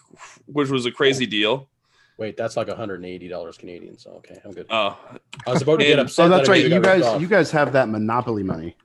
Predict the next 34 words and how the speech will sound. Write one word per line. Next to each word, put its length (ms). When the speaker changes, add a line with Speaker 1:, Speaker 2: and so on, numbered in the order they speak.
Speaker 1:
Yeah. 340
Speaker 2:
Yeah. 120
It's 320
Speaker 1:
And 140
Speaker 2:
not 180
Speaker 1:
literally, 440
I 80
Speaker 2:
Monopoly. 260
Speaker 1:
to-, 60
I 100
told 320
them 160
ahead 220
of 80
time, 480
"You 160
know 80
what 160
we 140
need 140
to 80
do 340
is 160
we 100
need 220
to 40
make 200
sure 180
we 120
bag 360
all 240
these 160
bundles 400
up 240